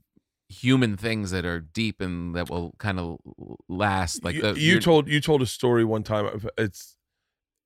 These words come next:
Speaker 2: that I, I about, I, I forget what it was. It was about, uh, dropping, uh, dropping off your kids and looking at the other moms that you'd, that
Speaker 1: Oh, the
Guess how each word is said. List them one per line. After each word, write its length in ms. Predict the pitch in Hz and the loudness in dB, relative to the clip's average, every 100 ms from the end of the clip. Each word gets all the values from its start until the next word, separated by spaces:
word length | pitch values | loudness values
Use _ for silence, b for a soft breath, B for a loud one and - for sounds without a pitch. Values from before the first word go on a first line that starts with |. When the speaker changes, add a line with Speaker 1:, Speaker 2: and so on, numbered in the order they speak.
| _ _ | _ _
Speaker 2:
that 320 | 135 113 113 - | -4 4 4 4
I, 140 | 90 | 2
I 200 | 107 78 | 2 2
about, 420 | 104 98 98 92 - | 0 2 4 4 0
I, 160 | - 107 | -4 -2
I 40 | - | -2
forget 360 | - 123 113 | -2 0 2
what 120 | 95 110 | 2 0
it 80 | |
was. 260 | 92 98 90 | 2 2 2
It 40 | |
was 120 | 98 90 | -2 -2
about, 360 | 87 98 98 - | 2 4 4 2
uh, 280 | 95 92 87 _ _ _ _ | 2 2 -2 _ _ _ _
dropping, 440 | 98 113 110 127 80 - - | 2 4 6 4 -2 -10 -8
uh, 60 | 104 | -8
dropping 480 | 101 101 117 113 123 | -8 0 4 4 4
off 160 | 117 107 | 4 2
your 100 | 110 | -2
kids 460 | - 117 117 113 | 2 6 6 4
and 240 | 101 95 90 _ _ - | -2 -4 -6 _ _ 0
looking 420 | 104 117 127 120 | 2 4 2 2
at 140 | 107 - | 0 -2
the 160 | 104 85 | -2 4
other 200 | 107 110 | 6 6
moms 440 | 107 107 110 101 | 4 4 2 0
that 100 | 104 | -2
you'd, 320 | 104 104 92 - _ _ _ - | 2 2 0 -8 _ _ _ -4
that 120 | |
Speaker 1:
Oh, 40 | |
the 0 | 98 | 2